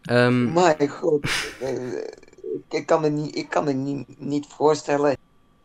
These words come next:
Speaker 2: dat iemand nog nooit heeft gevlogen.
Speaker 1: Nee, ik heb nog nooit gevlogen. Ik ga het waarschijnlijk wel doen. Ik bedoel, eh, ik wil ook wel een keer naar Amerika toe. Maar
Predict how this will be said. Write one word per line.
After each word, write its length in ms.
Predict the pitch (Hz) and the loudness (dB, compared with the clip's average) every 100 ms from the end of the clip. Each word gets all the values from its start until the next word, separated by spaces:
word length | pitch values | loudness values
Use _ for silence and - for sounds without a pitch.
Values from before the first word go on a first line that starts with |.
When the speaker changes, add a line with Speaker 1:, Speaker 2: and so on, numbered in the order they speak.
| _ _ _ | _ _ _
Speaker 2:
dat 220 | 139 135 | -2 0
iemand 300 | 143 143 139 | 0 -2 -2
nog 200 | 127 127 | -2 -6
nooit 180 | - 143 | -2 -2
heeft 160 | 135 127 151 | -2 -4 -12
gevlogen. 600 | 117 - 147 143 123 123 - _ _ _ _ _ _ _ _ _ | -12 2 4 4 -2 -10 -12 _ _ _ _ _ _ _ _ _
Speaker 1:
Nee, 160 | - 113 | -6 -2
ik 100 | 127 | -2
heb 100 | 107 | -2
nog 100 | 104 | -4
nooit 140 | 98 95 | -4 -6
gevlogen. 440 | 98 107 120 120 | -4 -2 -2 -4
Ik 100 | - | -4
ga 80 | 123 | -2
het 80 | 117 | -2
waarschijnlijk 340 | - 113 104 | 0 0 2
wel 80 | 104 | 4
doen. 420 | 117 104 113 120 | 4 4 2 -2
Ik 60 | 107 | -2
bedoel, 260 | 101 101 | -2 -2
eh, 140 | 101 101 98 - - - - - | 0 -2 -4 -10 -16 -16 -16 -20
ik 120 | - | -4
wil 100 | 113 110 | 2 4
ook 120 | 113 | 4
wel 100 | 113 | 2
een 60 | |
keer 160 | - 117 | 6 6
naar 120 | 107 | 8
Amerika 520 | 107 104 104 95 101 | 6 6 4 4 0
toe. 200 | 90 98 151 - - - - _ | 0 -4 -6 -14 -20 -20 -20 _
Maar 380 | - 113 110 107 | 0 4 4 4